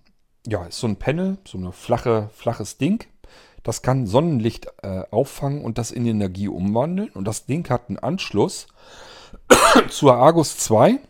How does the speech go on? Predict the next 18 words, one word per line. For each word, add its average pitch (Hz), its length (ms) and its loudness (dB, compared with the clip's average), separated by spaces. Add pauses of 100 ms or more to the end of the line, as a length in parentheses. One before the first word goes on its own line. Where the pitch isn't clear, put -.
(240)
an 117 160 2
dem 123 160 0
Akku. 98 320 -4 (880)
Ich - 80 -14
kann 123 160 -2
also 127 220 0
dieses 98 480 -6 (400)
Sonnenpanel, 117 760 0
dieses 104 200 -6
Solarpanel 110 640 -2
mit - 360 -6
meinem 104 340 -4
Akku - 240 -10
von 117 280 -8
der 110 240 -4 (320)
Argus 95 400 -8
zwei, 104 420 -2 (1000)
ähm, 92 640 -10